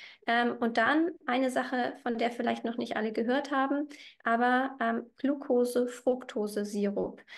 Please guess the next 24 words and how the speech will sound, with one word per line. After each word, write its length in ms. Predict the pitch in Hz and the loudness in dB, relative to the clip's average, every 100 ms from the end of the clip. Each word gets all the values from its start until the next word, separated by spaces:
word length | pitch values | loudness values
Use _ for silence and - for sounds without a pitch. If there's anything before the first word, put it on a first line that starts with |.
| - - | -14 -2
gibt 220 | 269 269 | -2 2
es 160 | 269 269 | 0 0
in 200 | 254 240 | 0 0
der 140 | 233 | 2
E 140 | 233 233 | 0 2
U 120 | 254 | 2
noch 240 | 240 226 - | 2 2 0
nicht 280 | 254 - | -2 -2
ganz 280 | - 226 294 | -2 0 0
so 80 | 302 | -2
lange, 440 | 294 277 294 320 294 | -2 0 0 -2 -2
war 140 | 208 | -2
ganz 260 | - 233 233 | 0 -2 -2
lange 220 | 233 220 | -4 -2
nicht 360 | 226 226 233 - | 0 0 -2 -4
erlaubt, 500 | 208 220 277 302 - | -2 2 0 0 -4
kommt 200 | 254 247 | -6 -4
aus 140 | 226 | -4
Amerika. 640 | 214 233 285 285 277 285 269 | 0 4 4 2 0 2 2
In 100 | 240 | 0
Amerika 460 | 220 240 240 240 | 0 2 0 -2
hat 160 | 233 233 | -4 -2
man 140 | 233 | -2
gemerkt, 440 | 233 226 226 226 | 0 0 -2 -4